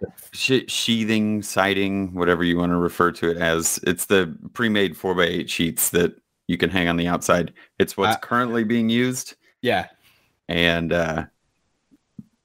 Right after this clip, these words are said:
Speaker 2: yeah, I have to replace a couple because they've rotted out.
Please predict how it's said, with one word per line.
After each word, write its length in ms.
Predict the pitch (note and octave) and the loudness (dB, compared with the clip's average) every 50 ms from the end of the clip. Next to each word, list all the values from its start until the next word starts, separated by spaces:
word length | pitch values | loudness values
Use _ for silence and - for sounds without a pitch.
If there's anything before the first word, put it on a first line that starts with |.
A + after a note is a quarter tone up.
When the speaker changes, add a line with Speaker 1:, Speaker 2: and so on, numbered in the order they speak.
| _ _ | _ _
Speaker 2:
yeah, 260 | - F#2+ F2+ E2 - C#2 | 0 2 2 2 2 0
I 40 | E2+ | -2
have 200 | F2 G2 F#2 - | -2 -2 -2 -2
to 80 | - F#2 | 0 -2
replace 340 | F2 - - F#2+ F2 E2+ - | -2 0 2 2 2 2 0
a 60 | F#2+ | -2
couple 260 | - F#2 E2 F2 E2+ | -4 0 2 2 2
because 300 | D#2+ E2 E2 - F2 D#2+ | 0 0 -2 -2 -2 0
they've 200 | E2+ E2+ E2+ E2+ | 0 0 0 -2
rotted 400 | F2+ F#2+ G#2+ A#2+ C#3+ E3+ E3 E3 | -2 0 0 0 0 -2 -2 0
out. 460 | F#3 G#3+ A#3 A3+ E3+ G#2+ - - - | 0 2 2 0 -2 -4 -8 -12 -16